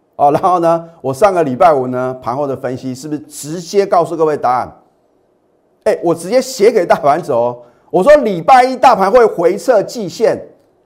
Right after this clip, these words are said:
啊，它真的来回测季线了。如果我只是做这样的分析的话呢，你给我六十分就可以了。可是我很清楚的告诉各位，回测季线守稳呢，你要把握中长期的买点哦。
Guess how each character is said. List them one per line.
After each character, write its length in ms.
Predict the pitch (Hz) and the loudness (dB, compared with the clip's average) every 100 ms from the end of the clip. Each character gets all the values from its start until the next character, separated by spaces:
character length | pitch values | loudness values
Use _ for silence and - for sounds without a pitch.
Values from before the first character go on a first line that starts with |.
| _ _ - | _ _ 4
啊， 360 | 247 190 - - _ | 6 6 2 -10 _
它 220 | - 247 247 | 0 2 2
真 220 | 254 269 | 2 2
的 80 | 220 | 4
来 120 | 180 | 4
回 160 | 170 185 | 2 2
测 120 | 208 | 0
季 220 | - 214 | 0 -8
线 240 | 175 214 139 | 0 2 2
了。 180 | 101 - _ _ _ _ - | -4 -12 _ _ _ _ -6
如 180 | 269 | -2
果 120 | 262 214 160 | 2 2 4
我 120 | 233 | 2
只 220 | 190 135 | 0 -10
是 140 | 165 | -10
做 180 | 185 196 | -4 -2
这 60 | 180 | 0
样 80 | 151 | -4
的 60 | |
分 200 | 139 151 | -4 -6
析 120 | 139 143 | -6 -4
的 60 | |
话 120 | 143 | -2
呢， 260 | 139 135 131 - _ _ - | -2 -6 -10 -16 _ _ -12
你 160 | 143 | -10
给 160 | 143 160 | -2 2
我 120 | 156 | 2
六 180 | 160 170 | 2 0
十 180 | - 123 | -2 -8
分 160 | 147 | -6
就 140 | 139 131 | -4 -4
可 220 | - 107 | -6 -10
以 120 | 107 | -10
了。 120 | 87 85 _ _ _ | -14 -18 _ _ _
可 160 | 170 151 | -2 0
是 140 | 240 | 0
我 220 | 190 135 | 0 0
很 100 | 117 | -2
清 220 | 120 190 180 | -6 -10 -8
楚 160 | 123 | -6
的 60 | 117 | -2
告 140 | 143 | -2
诉 160 | 131 131 | -2 -8
各 200 | 143 135 | -6 -4
位， 200 | 120 - - _ _ | -6 -10 -20 _ _
回 260 | - 180 226 | 2 2 2
测 260 | - 226 | 2 2
季 180 | 185 247 | 0 -4
线 220 | 196 208 | 0 0
守 200 | - 143 | 0 0
稳 200 | 175 139 | 0 0
呢， 100 | 131 127 | -2 -6
你 120 | 127 | -2
要 140 | 170 | -2
把 200 | 170 120 | -2 -2
握 140 | 139 143 | -2 -2
中 480 | - 240 226 233 | 0 2 2 -4
长 380 | - 139 135 170 | -8 -6 -6 -6
期 280 | 170 - 143 | -12 -14 -6
的 140 | 160 | -4
买 320 | 139 123 123 143 | -2 -4 -4 -8
点 240 | 127 104 | -10 -8
哦。 180 | 127 | -10